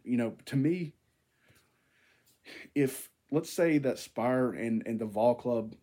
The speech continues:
was the issue, right? Wouldn't it be all sports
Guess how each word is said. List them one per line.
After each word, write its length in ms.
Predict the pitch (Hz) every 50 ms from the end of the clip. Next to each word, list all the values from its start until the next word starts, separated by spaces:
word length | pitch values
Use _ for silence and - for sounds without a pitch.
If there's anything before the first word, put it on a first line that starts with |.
| _
was 260 | - 113 120 127 123
the 160 | - 123 110 110
issue, 260 | 104 - - 85 76 80
right? 220 | 98 104 113 110 - - - _ _ _ _ _ _ _ _ _ _ _ _ _ _ _ _ _ _ _ _ _ _ _ _ _
Wouldn't 320 | 110 107 113 160 190 202
it 160 | 196 - - 123
be 360 | 131 127 123 117 107 - - _ _ _ _ _ _ -
all 180 | 107 113 120
sports 500 | 120 - - 127 131 127 117 117 - -